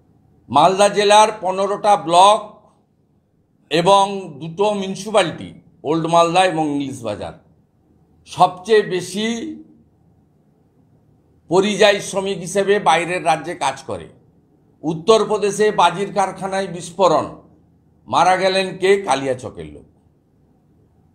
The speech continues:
মিজোরামে রাস-,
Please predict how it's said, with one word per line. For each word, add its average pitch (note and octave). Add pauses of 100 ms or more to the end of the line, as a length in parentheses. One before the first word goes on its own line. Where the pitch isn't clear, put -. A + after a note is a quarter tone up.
(280)
মিজোরামে G#3 (1700)
রাস-, E3+